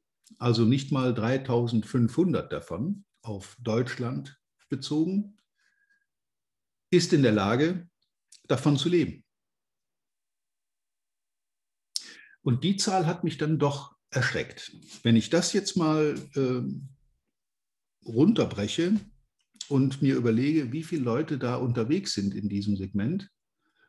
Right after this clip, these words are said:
und was die alle so machen, ob die das nebenberuflich tun, ob die das bei der V H S machen, ob das irgendwelche Dozenten bei Instituten sind, die zählen ja alle in dieses Segment. Aber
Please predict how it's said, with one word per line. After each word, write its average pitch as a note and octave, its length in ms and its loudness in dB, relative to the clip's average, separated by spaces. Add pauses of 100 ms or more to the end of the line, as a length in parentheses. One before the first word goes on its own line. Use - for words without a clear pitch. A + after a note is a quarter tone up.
(160)
und A#2 220 2
was D3 220 0
die D#3 200 -2
alle C3 260 2
so A2 140 2
machen, D#3+ 420 0
ob - 160 -6
die A#2+ 80 -4
das G#2 220 -4
nebenberuflich C3+ 840 0
tun, A#2 360 -2
ob A2+ 160 -8
die A#2 80 0
das A2+ 200 0
bei A#2 100 0
der A#2 140 0
V B2+ 260 -2
H B2 60 -2
S C3 260 -4
machen, A#2 360 -4
ob F2 180 -12
das A#2 160 -4
irgendwelche B2+ 540 0
Dozenten C3 580 0
bei A2 120 0
Instituten A2+ 680 -2
sind, A2 260 0 (680)
die A#2+ 100 2
zählen D3+ 300 4
ja B2 160 2
alle B2+ 200 0
in B2+ 180 0
dieses A#2 300 -2
Segment. A#2+ 560 -6
Aber F3 520 2